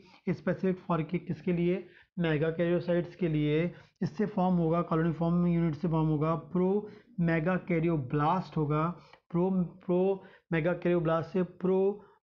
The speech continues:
से form होगा, मेगाकैरियोसाइट्स form होगा, large giant cells form होंगी and finally आपका mature platelets बनेगा। और finally जो mature platelets है वो कहाँ पहुँचेगा? बोन मैरो की sinusoids में पहुँच जाएगा और वहाँ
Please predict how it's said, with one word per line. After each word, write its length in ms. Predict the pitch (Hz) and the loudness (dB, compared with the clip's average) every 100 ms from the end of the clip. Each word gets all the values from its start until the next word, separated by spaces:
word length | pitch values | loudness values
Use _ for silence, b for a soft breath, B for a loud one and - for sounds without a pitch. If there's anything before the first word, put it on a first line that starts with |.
| 208 | -4
से 340 | 185 180 196 | -2 -2 -2
form 220 | 165 170 | 0 0
होगा, 240 | 170 165 180 | 0 0 0
मेगाकैरियोसाइट्स 1300 | 156 151 143 175 175 170 165 175 170 156 165 180 - | 2 0 2 0 0 0 2 0 -2 -2 0 -2 -2
form 200 | 170 165 | -2 0
होगा, 360 | 151 160 165 | 0 2 2
large 480 | 156 151 156 175 170 | 2 2 2 0 0
giant 340 | 156 160 160 | 0 0 -4
cells 300 | - 175 165 | -2 -2 -2
form 260 | - 156 151 | -6 -4 -2
होंगी 420 | 147 147 160 180 180 B B 190 | -2 0 0 0 -4 B B -4
and 140 | 151 - | -4 -2
finally 400 | 160 160 165 175 | -2 -2 0 0
आपका 240 | 160 - | -2 -4
mature 440 | 156 151 147 190 180 | -2 -2 -4 -2 -2
platelets 500 | 165 160 - 160 147 | -2 -4 -2 -4 -2
बनेगा। 640 | 147 147 143 156 165 - B B - | 0 0 0 -2 -4 -8 B B -4
और 80 | 180 | -2
finally 380 | 170 156 180 | 0 2 2
जो 120 | 185 170 | 0 0
mature 380 | 156 151 196 | -4 -2 -4
platelets 540 | 190 175 165 170 160 175 | 0 -2 0 -2 -2 -2
है 60 | |
वो 100 | 165 | -4
कहाँ 220 | 165 147 147 | -2 -2 -2
पहुँचेगा? 640 | 156 151 156 151 160 180 | -2 0 0 0 -2 -2
बोन 320 | 165 160 165 | -2 0 0
मैरो 340 | 160 156 156 | 0 0 0
की 300 | 151 180 185 185 B _ 165 | 0 0 0 -4 B _ -2
sinusoids 640 | 160 165 170 160 165 180 | 0 0 0 0 0 -2
में 140 | 180 | -2
पहुँच 200 | 175 160 | 0 -2
जाएगा 300 | 147 156 160 | 0 0 2
और 80 | 170 | 2
वहाँ 480 | 147 143 143 180 | 0 0 0 0